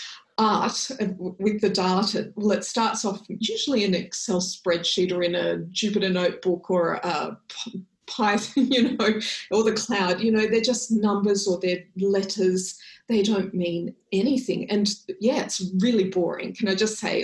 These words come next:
like, all of that data, n-, nobody cares about it. It's,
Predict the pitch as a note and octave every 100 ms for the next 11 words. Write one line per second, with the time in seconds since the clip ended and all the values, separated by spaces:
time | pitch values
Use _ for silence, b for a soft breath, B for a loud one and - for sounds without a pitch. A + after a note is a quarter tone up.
0 | - E3 - - B3+ C4 A3+ F#3 - F#3
1 | F3+ F3+ - - - A3 - B B D4+
2 | C4+ A3+ - - - - F#3 F#3 F3+ F#3
3 | F3+ F#3 F#3+ - -